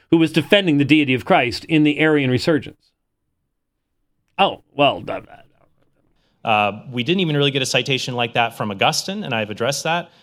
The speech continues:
Speaker 2: Uh, Irenaeus was name dropped. I got nothing to work with there without a citation. Uh, they, they aren't,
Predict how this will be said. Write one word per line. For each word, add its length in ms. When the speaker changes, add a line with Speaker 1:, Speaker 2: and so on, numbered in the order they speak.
Speaker 2:
Uh, 180
Irenaeus 460
was 120
name 200
dropped. 380
I 60
got 140
nothing 180
to 60
work 200
with 100
there 180
without 220
a 20
citation. 680
Uh, 580
they, 200
they 140
aren't, 380